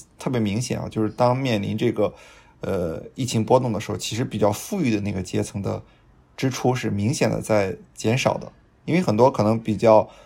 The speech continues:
Speaker 1: 呃，中产阶级，或者是说在，呃，低收入人群，他很多支出是属于生活日常必须的支出，是吧？他没法缩减，
Speaker 2: 嗯。
Speaker 1: 他必须要去支出这个。但是在很多富裕阶层，他们很多这种，呃，支出就会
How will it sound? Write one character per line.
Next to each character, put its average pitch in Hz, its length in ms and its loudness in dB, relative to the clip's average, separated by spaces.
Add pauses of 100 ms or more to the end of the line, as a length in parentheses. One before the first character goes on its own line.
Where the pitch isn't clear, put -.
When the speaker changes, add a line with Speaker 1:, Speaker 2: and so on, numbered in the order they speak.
(180)
Speaker 1:
呃， 101 200 0
中 170 160 4
产 160 160 2
阶 104 120 0
级， 98 120 -2
或 113 140 2
者 107 80 2
是 104 160 -2
说 104 320 0 (240)
在， 110 480 8
呃， 104 160 0
低 139 160 -2
收 190 140 4
入 131 80 6
人 104 120 2
群， - 200 -8
他 156 120 -2
很 107 140 0
多 113 80 6
支 127 160 0
出 135 140 -2
是 127 200 -4
属 101 220 -8
于 104 80 -4
生 135 240 -2
活 117 140 4
日 131 100 0
常 95 180 -4
必 139 140 -4
须 175 160 -4
的 139 140 8
支 101 160 -6
出， 107 200 -10
是 107 60 -12
吧？ 98 160 -8
他 - 80 -8
没 107 160 2
法 135 160 4
缩 143 220 2
减， - 160 -6
Speaker 2:
嗯。 - 20 -18 (220)
Speaker 1:
他 143 200 2 (320)
必 165 120 0
须 170 140 4
要 143 100 10
去 - 140 -4
支 131 160 -4
出 151 160 -4
这 113 100 -6
个。 - 120 -10
但 127 120 0
是 135 60 -2
在 135 80 -4
很 107 140 -4
多 107 80 2
富 147 180 2
裕 117 80 4
阶 107 180 4
层， 104 160 -8
他 120 140 -4
们 117 120 -2
很 95 120 -6
多 104 120 0
这 107 80 0
种， 101 200 -2 (460)
呃， 104 320 -8 (100)
支 117 120 0
出 110 300 0 (180)
就 107 120 -8
会 117 120 -2